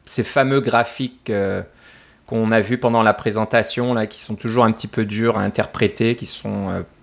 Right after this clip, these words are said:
plein de couleurs, mais qui montrent pas vraiment, euh, des, des détails techniques. Là,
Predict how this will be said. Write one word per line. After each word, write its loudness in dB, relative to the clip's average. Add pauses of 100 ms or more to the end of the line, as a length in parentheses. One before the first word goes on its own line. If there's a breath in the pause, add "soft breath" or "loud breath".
(100)
plein -2
de 0
couleurs, 4
mais -2
qui -12
montrent -6
pas 0
vraiment, 2
euh, -2
des, -4
des -6
détails 0
techniques. -4
Là, 4